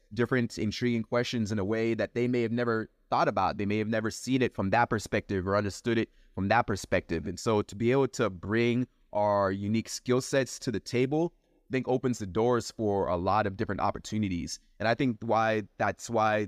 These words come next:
the partnership that I've been able to have with, uh,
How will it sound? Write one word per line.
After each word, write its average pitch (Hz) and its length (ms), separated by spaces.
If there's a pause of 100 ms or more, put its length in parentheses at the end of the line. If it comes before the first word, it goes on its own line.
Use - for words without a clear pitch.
the 92 420 (240)
partnership 120 380
that 104 140
I've 101 60
been 107 100
able 104 160
to 95 80
have 101 360
with, 101 300 (380)
uh, 90 280